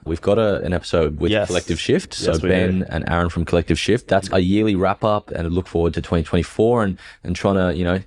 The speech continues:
Speaker 1: uncover what were the hottest coins and the hottest projects, the biggest narratives of twenty twenty-three.
Speaker 2: Yep.
Speaker 1: And then we've got an episode with the boys from Investorfied, and that will be a twenty twenty-four predictions episode.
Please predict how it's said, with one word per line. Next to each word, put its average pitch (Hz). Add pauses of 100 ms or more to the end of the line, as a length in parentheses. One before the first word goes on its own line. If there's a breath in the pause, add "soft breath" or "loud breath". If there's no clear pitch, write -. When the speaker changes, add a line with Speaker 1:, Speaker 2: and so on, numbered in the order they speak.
Speaker 1:
uncover 92
what 85
were 85
the 76
hottest 90
coins 127
and 98
the -
hottest 90
projects, 110
the 82
biggest 80
narratives 92
of 90
twenty 92
twenty-three. 117 (140 loud breath)
Speaker 2:
Yep. 127 (200 loud breath)
Speaker 1:
And 101
then 117
we've 156
got 151
an 139
episode 123
with 107
the 110
boys 107
from 98
Investorfied, 80
and 78
that 87
will 92
be 82
a 73 (200)
twenty 95
twenty-four 87
predictions 90
episode. 113